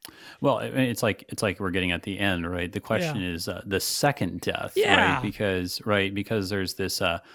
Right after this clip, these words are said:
Speaker 1: there's this thing called the resurrection, and,
Speaker 2: Right.
Speaker 1: and those who are part of the resurrection, right, they don't, they don't die that second death. I mean, the, the resurrection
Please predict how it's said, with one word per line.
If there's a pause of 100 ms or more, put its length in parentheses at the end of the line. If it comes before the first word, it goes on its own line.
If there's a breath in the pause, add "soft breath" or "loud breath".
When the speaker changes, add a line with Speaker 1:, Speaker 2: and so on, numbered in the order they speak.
(160 loud breath)
Speaker 1:
there's
this
thing
called
the
resurrection,
and,
Speaker 2:
Right.
Speaker 1:
and
those
who
are
part
of
the
resurrection,
right,
they
don't,
they
don't
die
that
second
death.
I
mean, (360 soft breath)
the,
the
resurrection